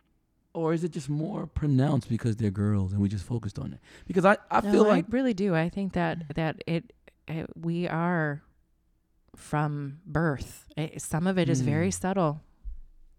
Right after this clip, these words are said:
Speaker 2: Um, just conditioned to, um, compete and attract.
Speaker 1: Is that a form of sexism, though?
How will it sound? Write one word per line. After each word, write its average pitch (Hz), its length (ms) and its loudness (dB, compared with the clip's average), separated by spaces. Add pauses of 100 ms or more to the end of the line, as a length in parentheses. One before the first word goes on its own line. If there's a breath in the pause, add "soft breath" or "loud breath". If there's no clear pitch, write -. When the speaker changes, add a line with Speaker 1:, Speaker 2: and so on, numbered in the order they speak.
(220)
Speaker 2:
Um, 151 400 -6 (180)
just - 320 -2
conditioned 160 600 -4
to, 143 360 -4 (1400)
um, 139 440 -6 (1400)
compete 175 460 -2
and 160 120 -2
attract. - 560 -6
Speaker 1:
Is 123 60 -4
that 165 140 4
a 147 40 0
form 131 280 2
of 113 80 -2
sexism, 110 500 -6
though? 107 160 -6